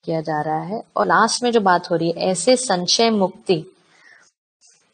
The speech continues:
विधि, विधि से गौरव, श्रद्धा, कृतज्ञता मूल्य शिष्य में गुरु के लिए अर्पित होना पाया जाता है। तो जो शिष्य अपने गुरु के साथ आज्ञा पालन, अनुकरण, अनुसरण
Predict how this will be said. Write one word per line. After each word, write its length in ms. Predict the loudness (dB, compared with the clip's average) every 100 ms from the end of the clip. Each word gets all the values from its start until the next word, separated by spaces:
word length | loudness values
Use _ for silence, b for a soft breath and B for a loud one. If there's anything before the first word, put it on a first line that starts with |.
| _ _ _
विधि, 420 | -4 0 0 -2
विधि 340 | -2 0 2 2
से 160 | 2
गौरव, 340 | 4 4 6 4
श्रद्धा, 400 | 2 0 2 -2
कृतज्ञता 720 | 0 -4 -2 -2 -4 0 0
मूल्य 400 | 0 0 0 0
शिष्य 400 | -2 -4 -4 -2
में 240 | -2 -2
गुरु 280 | 0 0 0
के 160 | 0 0
लिए 120 | 2
अर्पित 520 | 0 -4 0 -2 0
होना 280 | -2 -2 0
पाया 220 | 0 0
जाता 340 | -2 -4 -6 -10
है। 180 | -12 -18 _ _ _ _ _
तो 180 | 2 2
जो 380 | 2 4 4 2
शिष्य 480 | -2 -4 -4 -2
अपने 400 | 0 0 -4 -6
गुरु 260 | -4 -2 -2
के 180 | -6 -10
साथ 320 | -4 -2 -2 -6 _ _ _
आज्ञा 300 | -4 -2 -2
पालन, 420 | 0 0 -2 -4 -8
अनुकरण, 640 | -10 -8 -8 -6 -6 -6
अनुसरण 540 | -6 -4 -2 -2 -4